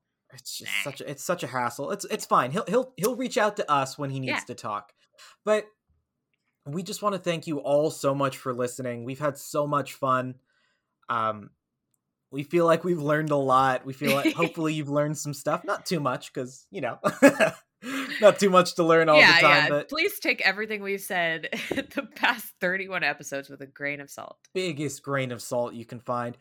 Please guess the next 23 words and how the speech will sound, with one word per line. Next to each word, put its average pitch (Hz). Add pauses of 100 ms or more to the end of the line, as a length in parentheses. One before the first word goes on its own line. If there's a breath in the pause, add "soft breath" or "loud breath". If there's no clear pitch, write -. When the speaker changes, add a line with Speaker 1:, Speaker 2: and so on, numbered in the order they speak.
(120)
Speaker 1:
with 190
the 254
exception 254
of 196
our 180
guests. 123
They're, 160
Speaker 2:
Yes. 185
Speaker 1:
they're 226
all 202
knowledgeable 160
and 131
they're 143
trustworthy. 139
Speaker 2:
Experts, -
yes. -
Speaker 1:
They 180
are 190
Speaker 2:
We 147
appreciate 147
Speaker 1:
experts. 147
Speaker 2:
their 143
wo-, 135